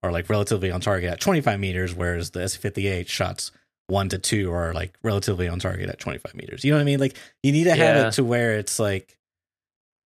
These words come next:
Speaker 1: there's a, there's enough room in the s-, system for different guns to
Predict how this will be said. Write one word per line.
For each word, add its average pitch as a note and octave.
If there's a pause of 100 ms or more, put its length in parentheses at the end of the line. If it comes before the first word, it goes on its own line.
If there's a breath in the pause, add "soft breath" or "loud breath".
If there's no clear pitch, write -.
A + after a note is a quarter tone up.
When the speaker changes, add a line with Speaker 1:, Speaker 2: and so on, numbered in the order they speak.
Speaker 1:
there's A2+
a, G2+ (160)
there's G#2+
enough B2
room A2+
in G#2
the G2
s-, - (380)
system G2+
for F#2+
different G#2
guns G2
to F2+